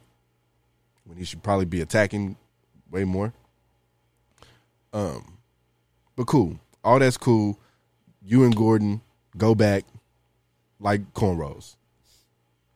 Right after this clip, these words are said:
That's great. I'm just saying it was a look. A look that Danny Ainge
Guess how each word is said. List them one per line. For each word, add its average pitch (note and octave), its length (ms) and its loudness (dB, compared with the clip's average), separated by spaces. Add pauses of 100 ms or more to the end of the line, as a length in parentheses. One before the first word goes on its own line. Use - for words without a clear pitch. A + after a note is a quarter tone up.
(260)
That's F#2+ 220 -6
great. F2 260 -6 (920)
I'm E2+ 140 -10
just G2+ 220 -6
saying A2 420 0 (880)
it F#2+ 60 -8
was F2+ 260 -4
a G2+ 60 -2
look. G2+ 400 -4 (1500)
A A2+ 80 0
look C3 440 2
that B2 420 2
Danny D3 260 2
Ainge C3+ 520 2